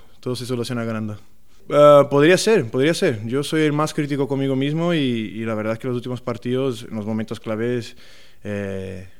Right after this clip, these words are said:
estoy tomando malas decisiones que, que influyen bastante en, en el partido, ¿no? Y quizás sea por eso, porque me meto demasiada presión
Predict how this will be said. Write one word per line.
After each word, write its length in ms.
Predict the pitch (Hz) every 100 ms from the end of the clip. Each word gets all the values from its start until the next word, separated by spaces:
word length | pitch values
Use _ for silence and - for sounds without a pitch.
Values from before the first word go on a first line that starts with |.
| - - - - - 123
estoy 260 | 107 120
tomando 380 | 117 127 131 127
malas 260 | 131 131 123
decisiones 500 | 123 123 117 135 127
que, 240 | 147 127
que 120 | -
influyen 340 | 123 - 127 127
bastante 380 | 117 - 123 120
en, 80 |
en 200 | 113 113 113
el 120 | 113
partido, 400 | 107 104 151 127
¿no? 140 | 127
Y 180 | 117 113
quizás 260 | 113 117 120
sea 180 | 156 131
por 160 | 117
eso, 180 | 139 107
porque 200 | 110 110
me 100 | 110
meto 180 | 117 123
demasiada 400 | 127 120 127 120
presión 420 | 127 - 131